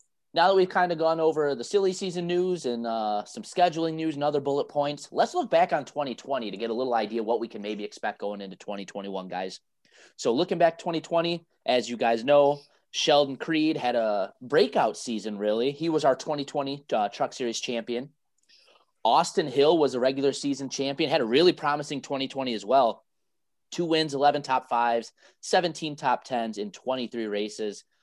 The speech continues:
uh, for Hattori Motorsports. That's a great season by any standards. Uh, really looked strong all year, so I'm really looking to him have another strong year in twenty twenty-one. But probably our biggest breakout star that maybe you did, maybe you didn't see coming was Zane Smith.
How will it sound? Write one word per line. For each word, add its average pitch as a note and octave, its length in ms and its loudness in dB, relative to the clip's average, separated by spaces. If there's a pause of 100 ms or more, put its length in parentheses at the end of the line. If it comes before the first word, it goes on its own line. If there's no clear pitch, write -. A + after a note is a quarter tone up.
(160)
uh, F2+ 200 -4
for A2 140 -10
Hattori A#2+ 460 -2
Motorsports. G#2+ 460 -6
That's C#3+ 180 0
a G#2 40 -8
great G#2+ 320 -6
season G#2+ 300 -8
by F#2 160 -4
any A2 240 -2
standards. F#2+ 600 -8 (300)
Uh, - 200 -12
really C#3+ 460 4
looked C3+ 220 0
strong A2+ 420 -2
all G2+ 160 -2
year, G#2+ 320 -4
so G#2 160 -8
I'm G2+ 120 -6
really B2+ 160 0
looking B2 300 -2
to G2+ 240 -4 (220)
him C3+ 160 -8
have A#2+ 160 -8
another A2 220 -8
strong G#2+ 280 -10
year G#2 140 -10
in G#2 60 -12
twenty G2+ 280 -12
twenty-one. G2 580 -8 (640)
But A#2+ 180 -2
probably C4+ 320 4
our D3+ 80 4
biggest G3 440 0
breakout C#3 440 2
star D3 360 4
that A2 180 -2
maybe D#3 260 0
you C#3 140 -2
did, D3+ 280 -2
maybe D3+ 260 -2
you A#2 80 -2
didn't C3+ 260 -2
see C3 200 -4
coming C#3+ 340 -2
was G#2 160 -4
Zane B2+ 300 -2
Smith. A2+ 500 -4